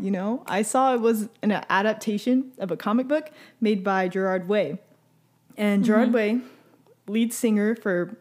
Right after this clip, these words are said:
Speaker 1: My Chemical Romance, which was one of the most
Speaker 2: Oh my
Speaker 1: popular punk
Speaker 2: God.
Speaker 1: bands of the two thousands. Okay, I was a, back in the day,
Speaker 2: He
Speaker 1: I would
Speaker 2: does it
Speaker 1: listen to
Speaker 2: all.
Speaker 1: M C R. <laughs> So, yeah, Gerard Way, yeah, he's, um,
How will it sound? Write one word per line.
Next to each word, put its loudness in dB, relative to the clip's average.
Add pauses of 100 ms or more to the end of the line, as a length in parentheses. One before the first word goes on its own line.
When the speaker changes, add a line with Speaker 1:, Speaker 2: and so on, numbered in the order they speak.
Speaker 1:
My -2
Chemical 0
Romance, -4 (380)
which -4
was -4 (420)
one 2
of 2
the 2
most -2 (360)
Speaker 2:
Oh -4
my 6
Speaker 1:
popular 4
punk 2 (100)
Speaker 2:
God. -2
Speaker 1:
bands 4
of -2
the 4
two 0
thousands. 2 (100)
Okay, 6
I 8
was 6
a, 6
back 2
in 2
the 6
day, 4
Speaker 2:
He 4
Speaker 1:
I 6
would 6
Speaker 2:
does 6
it 4
Speaker 1:
listen 6
to 4
Speaker 2:
all. 2
Speaker 1:
M 8
C 2
R. 4
<laughs> 4 (960)
So, -2 (240)
yeah, 4
Gerard 2
Way, 4
yeah, 0
he's, 0
um, -2